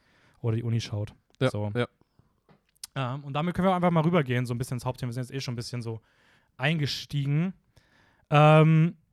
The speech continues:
Speaker 1: rund um, ja, was so Ende letzten Jahres dann so kam. Also wie ihr schon gemerkt habt, dass bei mir nicht nur so dieser Gedanke, Podcast, ähm, n-, gibt mir zu viel vor, welche Filme ich schaue, <laughs> oder ich mache mir da selber zu viel Druck, so,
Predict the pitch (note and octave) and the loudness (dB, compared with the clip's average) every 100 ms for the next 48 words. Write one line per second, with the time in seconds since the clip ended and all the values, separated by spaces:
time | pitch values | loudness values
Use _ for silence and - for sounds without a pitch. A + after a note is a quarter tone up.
0 | _ _ _ _ _ D#3+ B2+ D#3+ D3+ D#3+ | _ _ _ _ _ 2 4 4 4 4
1 | C#3+ D3 D3 C#3+ D3 - _ _ _ _ | 4 4 2 0 -2 -10 _ _ _ _
2 | _ _ C3+ A#2+ B2+ C3 C3 C3+ C#3 C3+ | _ _ 0 2 2 2 0 2 0 0
3 | B2+ C3 C#3 D3+ D3 C#3 C#3+ C#3+ C#3+ D3 | 0 0 2 2 0 -2 0 4 4 4
4 | B2+ B2 B2+ B2+ B2+ C3+ C#3 C3 - B2 | 2 2 0 0 -2 -2 -2 -2 -2 0
5 | B2+ C#3 C3+ - _ _ _ _ _ _ | 2 4 2 0 _ _ _ _ _ _
6 | _ _ _ D3+ - G3+ F#3 E3+ E3 E3+ | _ _ _ 4 4 6 6 6 4 4
7 | D#3 D#3+ E3 E3 D#3+ D#3+ - - F3 - | 4 4 6 8 10 8 4 2 2 2
8 | F3 D#3+ D#3+ D#3 - - - D3+ D3+ D3 | 4 6 6 4 -2 -14 -4 2 4 6
9 | C#3+ D3 C#3+ D3 D3 C#3+ C#3 D3 C#3 C3 | 4 4 2 0 -2 -2 0 0 -2 -6
10 | C3+ D3+ - D3 C#3 E3 - D3+ - D3 | -6 -6 0 0 2 -2 0 -2 2 2
11 | C#3+ B2+ - D#3+ C3 - C3 D3+ D3+ _ | 2 0 0 2 4 4 4 4 2 _
12 | _ - C#3 C3 - C3 C#3 B2+ A#2+ C3+ | _ 0 2 4 2 2 2 2 2 2
13 | A#2 B2+ B2 A2+ C#3+ A#2+ A#2+ B2 | 0 0 0 2 0 2 2 2